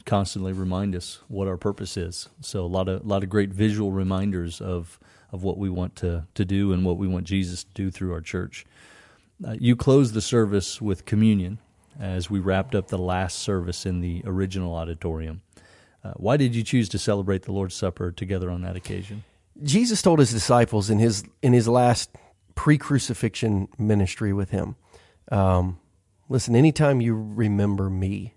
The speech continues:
Speaker 2: do it this way." And I just thought, like, if,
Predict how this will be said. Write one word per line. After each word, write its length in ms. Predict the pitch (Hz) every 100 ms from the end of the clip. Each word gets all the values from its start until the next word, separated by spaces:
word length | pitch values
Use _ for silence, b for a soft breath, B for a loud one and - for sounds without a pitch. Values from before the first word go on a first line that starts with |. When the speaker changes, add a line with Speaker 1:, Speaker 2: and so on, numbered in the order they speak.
| _ _ _ _ 120
Speaker 2:
do 160 | 104 107
it 180 | 101 120
this 280 | 101 - 110
way." 320 | 104 110 120 b b b b b b b _
And 140 | 120 127
I 120 | 147
just 220 | 147 -
thought, 220 | 120 110
like, 200 | 113 110
if, 240 | 110 -